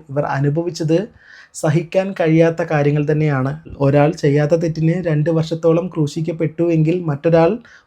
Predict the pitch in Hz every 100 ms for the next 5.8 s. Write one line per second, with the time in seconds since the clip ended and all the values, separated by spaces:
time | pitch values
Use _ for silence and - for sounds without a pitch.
0 | 180 202 196 185 190 202 190 196 190 156
1 | 151 165 160 147 143 147 135 127 131 131
2 | 127 - - - 175 226 240 233 220 226
3 | 196 208 220 220 - 180 190 202 208 196
4 | 196 202 160 143 143 139 131 147 165 160
5 | 175 190 190 190 165 160 151 151